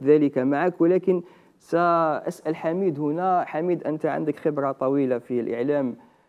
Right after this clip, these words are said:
آه، في، في الصحافة السياسية بشكل خاص. آم، هل لمست أن هذه المبادرة تشبه مبادرات سابقة في الجزائر،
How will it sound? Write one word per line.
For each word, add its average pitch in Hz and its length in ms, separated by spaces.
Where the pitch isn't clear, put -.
آه، 120 760
في، 127 120
في - 80
الصحافة 143 540
السياسية 127 680
بشكل 120 520
خاص. 185 580
آم، 156 460
هل 302 460
لمست 185 640
أن 175 160
هذه 165 300
المبادرة 156 580
تشبه 151 460
مبادرات 139 640
سابقة 131 600
في 123 100
الجزائر، 127 640